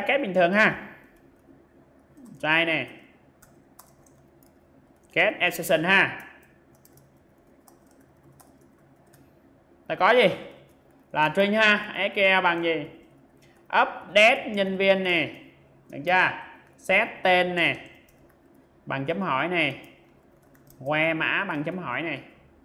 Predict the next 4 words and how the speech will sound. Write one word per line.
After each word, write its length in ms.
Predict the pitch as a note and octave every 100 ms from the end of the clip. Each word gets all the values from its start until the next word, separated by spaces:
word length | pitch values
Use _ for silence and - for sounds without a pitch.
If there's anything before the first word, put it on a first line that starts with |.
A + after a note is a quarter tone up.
| - _ _ _ _ _ _ _ _ _ _ _ _ _ _ _ _ _ _ _ _ _ _ _ _ _ _ _ _ _ _ _ _ _ _ _ _
Vậy 120 | D#3+
ta 100 | E3+
có 200 | F#3+ F#3+
gì? 180 | C4+